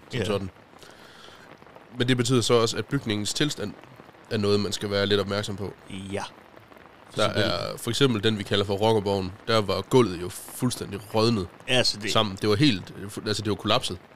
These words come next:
Speaker 2: Mm, altså hvis man går ind og kigger på det, så, øh, køkkenet, der var intet gulv. Det lå, øh, sådan, øh, en meter nede i jorden.
Speaker 1: Ja.
Speaker 2: Det simpelthen bare var rådnet op.
Speaker 1: Simpelthen fordi, at fundamentet for gulvet var så rådent, og så, øh,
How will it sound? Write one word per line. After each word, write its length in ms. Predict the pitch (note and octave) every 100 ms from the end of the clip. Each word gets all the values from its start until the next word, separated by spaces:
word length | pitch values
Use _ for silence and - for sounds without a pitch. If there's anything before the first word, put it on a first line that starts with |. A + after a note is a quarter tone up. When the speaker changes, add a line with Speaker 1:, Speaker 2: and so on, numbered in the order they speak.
| -
Speaker 2:
Mm, 240 | D#3 C3 G#2+
altså 180 | G2
hvis 160 | G#2+ C3
man 80 | C#3
går 80 | C3+
ind 60 |
og 60 | B2
kigger 180 | D3 B2
på 140 | B2+
det, 120 | A2 G2
så, 280 | - B2+ A2+
øh, 320 | A2 A2 A2 - - -
køkkenet, 400 | - F#3 B2+ G2+ G2+ - - - - -
der 60 | F#2+
var 100 | G#2+
intet 160 | B2 A#2
gulv. 200 | B2+ D#3 - - - - - -
Det 120 | B2+
lå, 240 | C3 C#3 A#2+
øh, 60 |
sådan, 220 | A#2 B2 A#2
øh, 380 | A2 A2 G#2+ G#2+ - - - - - - - - - - -
en 120 | A#2+
meter 240 | C#3 B2 A2
nede 260 | A#2+ B2+ B2
i 40 | A#2
jorden. 380 | C3+ C3 G2+ - A2
Speaker 1:
Ja. 40 |
Speaker 2:
Det 80 | A2 - - - - - - - - - - - - -
simpelthen 260 | A#2 A2+ A2
bare 120 | A2+
var 60 | G#2+
rådnet 300 | A2 A2+ A2
op. 140 | - - -
Speaker 1:
Simpelthen 280 | - A#2 A2
fordi, 320 | G#2 A2+ G2
at 220 | G2+ - - -
fundamentet 680 | - - A2+ G#2 A#2+ C3 -
for 140 | -
gulvet 360 | F#2+ A2+ G2 E2+
var 80 | G#2
så 120 | -
rådent, 420 | G2 G2+ A2+ A2
og 140 | - G#2
så, 280 | G2+
øh, 60 | G2+